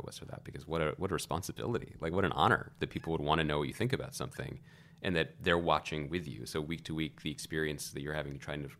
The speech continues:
pull in strands from the episode and the culture and trying to spit out, literally overnight, something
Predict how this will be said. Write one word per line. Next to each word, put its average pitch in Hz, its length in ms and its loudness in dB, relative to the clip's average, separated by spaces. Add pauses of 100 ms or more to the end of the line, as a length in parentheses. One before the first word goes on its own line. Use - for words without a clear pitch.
(120)
pull 85 180 -8
in 76 100 -4
strands 73 440 -4
from 50 100 -8
the 76 80 -4
episode 98 280 -2
and 71 100 -4
the 65 40 -8
culture 76 360 -4
and 69 100 -8
trying 71 240 -8
to 69 140 -4 (680)
spit - 280 0
out, 71 280 4 (100)
literally 90 500 4
overnight, 80 540 2 (260)
something 71 600 -2